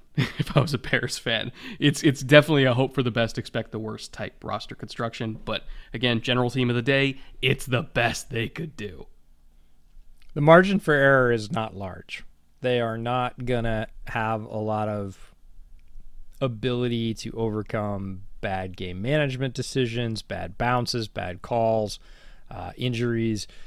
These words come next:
Speaker 2: Those type of things are gonna set them back. They're walking a very fine line this year to try and field a competitive roster and be competent and develop players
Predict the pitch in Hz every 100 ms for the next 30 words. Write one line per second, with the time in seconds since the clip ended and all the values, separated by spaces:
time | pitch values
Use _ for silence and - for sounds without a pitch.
0 | - - 117 151 - 196 175 151 131 120
1 | 120 110 107 - 107 - 98 92 90 -
2 | 107 107 110 107 113 113 113 104 120 123
3 | 117 104 110 101 101 95 95 95 90 -
4 | 101 92 - 101 98 95 110 104 104 101
5 | 127 127 131 113 110 107 - 110 104 107
6 | 113 107 98 104 104 101 - 120 110 117
7 | 113 107 107 - - 98 98 95 - 120
8 | 101 101 113 113 110 - - 117 113 107
9 | 104 101 -